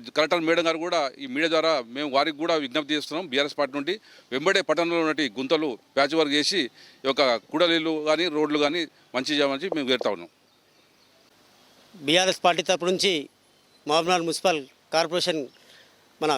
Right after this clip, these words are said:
Speaker 2: కమిషనర్ గారికి మాజీ కౌన్సిలర్స్ మరియు పార్టీ నాయకులందరం కలిసి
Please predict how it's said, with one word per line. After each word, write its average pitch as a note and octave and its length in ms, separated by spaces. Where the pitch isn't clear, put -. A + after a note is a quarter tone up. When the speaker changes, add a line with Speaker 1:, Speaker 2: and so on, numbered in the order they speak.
Speaker 2:
కమిషనర్ F3 360
గారికి E3+ 300
మాజీ D#3+ 280
కౌన్సిలర్స్ E3 460
మరియు E3 240
పార్టీ D#3+ 300
నాయకులందరం E3+ 640
కలిసి E3 240